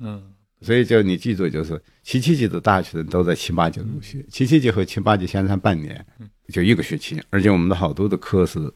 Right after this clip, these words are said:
Speaker 2: 同时上，就七七七八。那时候老师也少啊，呃，教科书也没有。我们的下回学英文的教科书都是油印的啊，你都没见过，就是刻字，然后油墨印出来的，你没有正规教科书。
Speaker 1: 因为我看到你在书中还提到，你有一个朋友，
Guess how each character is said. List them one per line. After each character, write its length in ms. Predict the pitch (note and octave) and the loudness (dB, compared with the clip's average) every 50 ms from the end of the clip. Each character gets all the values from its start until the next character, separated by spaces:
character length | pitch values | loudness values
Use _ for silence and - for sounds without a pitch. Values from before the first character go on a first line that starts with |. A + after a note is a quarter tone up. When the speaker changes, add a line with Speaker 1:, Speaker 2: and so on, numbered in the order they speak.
| _ | _
Speaker 2:
同 240 | _ - E2+ F2+ G2 | _ 0 2 2 2
时 220 | G2+ - - E2 D#2+ | 2 0 -4 -4 -2
上， 200 | - - D2+ - - | -2 -2 -2 -2 -4
就 180 | D#2 E2 D#2 | -4 -2 -2
七 200 | D#2 - - F2 | -2 -4 -8 -10
七 100 | D2+ - | -10 -12
七 180 | - - - F2+ | -12 -8 -6 -6
八。 160 | - A2+ A2+ - | -4 -4 -2 2
那 100 | C3+ D3 | 4 4
时 100 | G#2+ A#2 | 4 4
候 80 | A2+ G#2+ | 2 0
老 160 | F#2 - - | 0 -2 -4
师 200 | - - A2 A2+ | -4 -2 0 0
也 120 | F2 D#2 | 0 0
少 220 | - - - - - | -2 -4 -4 -6 -6
啊， 260 | - C2+ D#2+ E2+ - - - _ _ _ - - | -4 -4 -4 -4 -4 -10 -18 _ _ _ -12 -8
呃， 140 | G2 F#2+ | -6 -6
教 220 | G2 G#2 D#3 B2 G#2 | -2 2 2 2 2
科 160 | - B2 B2 | 2 -2 -4
书 140 | A2+ C#3 C#3 | -2 0 0
也 120 | C3 A2+ | 2 2
没 280 | G#2 G#2 F#2 E2+ G2 B2 | 2 0 0 -2 0 0
有。 120 | C3 A2 | 0 0
我 60 | F#2+ | 2
们 140 | F#2 A2+ C#3 | 2 0 0
的 200 | D#3 D3 C3 A#2+ | 2 0 0 0
下 220 | - - B2 A2+ G2+ | 0 0 0 2 2
回 160 | G#2+ G2 F#2+ | 0 -2 -4
学 160 | - - A#2+ | -2 0 0
英 160 | B2+ B2+ A2 | 2 4 4
文 100 | F#2+ G#2 | 2 2
的 80 | A2+ A2+ | 0 0
教 220 | G2+ C3 A#2+ G2+ | 2 2 2 2
科 160 | - - G#2 | 2 0 -2
书 140 | G2 - G#2+ | 0 0 -2
都 180 | F2+ F#2+ G#2 G2+ | 0 0 0 0
是 200 | E2+ G#2+ F#2+ F2+ | 0 0 0 0
油 220 | D#2+ D2 D#2 G2 | 0 0 2 2
印 320 | A#2+ C#3 E3 C#3 F#2 D2+ D2 | 4 4 4 4 4 0 -2
的 120 | C#2 D2 - _ | -8 -10 -14 _
啊， 160 | - F2 E2+ | -4 -4 -2
你 160 | D#2 D#2+ D#2 | -2 -2 -2
都 100 | D2 E2+ | -2 -2
没 200 | E2 D#2+ D#2 F2 | 0 0 0 -2
见 300 | F#2 - - A2+ F2+ D#2+ D#2 | -2 2 2 2 2 2 0
过， 140 | - E2+ D#2 | -4 -6 -4
就 160 | F2+ F#2+ E2 | -4 -6 -4
是 180 | E2 F2+ E2+ - _ _ _ _ _ | -4 -6 -8 -8 _ _ _ _ _
刻 300 | - - - C#3 B2 G#2 | -8 0 2 4 6 4
字， 300 | E2+ - - F#2 F2 D#2 - | 4 2 -2 -4 -4 -2 -2
然 120 | D#2+ F2 D#2+ | -2 -2 -2
后 100 | E2+ F2 | 0 0
油 220 | E2+ D#2+ D#2+ G2+ | 0 2 2 2
墨 280 | A2+ B2 C3 A#2 F2 D#2+ | 2 2 2 0 0 0
印 280 | F2 F#2+ F2+ D#2 C#2+ | 0 0 0 -2 -4
出 140 | G#2 - - | -6 -8 -8
来 160 | - - - | -8 -8 -10
的， 60 | - - F2 F2 E2 D2+ | -12 -12 -14 -14 -12 -10
你 100 | E2 F2+ | -4 -2
没 140 | F#2+ G2+ C3+ | 0 2 2
有 120 | E3 C#3+ | 0 0
正 180 | - - A#2 G2+ | -2 -2 -2 -2
规 120 | F#2 F2 | -2 -4
教 160 | - - E2+ D2+ | -4 -6 -10 -10
科 140 | - - | -10 -14
书。 60 | D2+ - - | -16 -10 -4
Speaker 1:
因 80 | D#3 | -2
为 0 | |
我 80 | E3+ D3+ | -2 -2
看 140 | - E3+ D#3 | -2 -2 -2
到 120 | D#3 C#3+ | 0 0
你 120 | B2 A#2 G#2+ | 0 0 -2
在 220 | G#2+ C3 B2 A#2+ | -2 -4 -4 -4
书 200 | - - C#3+ C#3+ | -4 -6 -6 -4
中 160 | C#3 C#3+ C#3+ | -4 -4 -6
还 140 | C#3 - A#2+ | -4 -6 -8
提 180 | - - - A#2 | -8 -6 -4 -2
到， 200 | C3 B2+ B2 A2+ | 0 2 2 2
你 80 | A#2 | 0
有 140 | B2+ B2+ A#2 | -2 -2 -2
一 40 | A2 | -2
个 80 | A2+ A2+ | -4 -6
朋 240 | - - - G#2+ A2 | -6 -4 -2 0 0
友， 200 | A#2+ A2+ G#2+ | 0 0 -2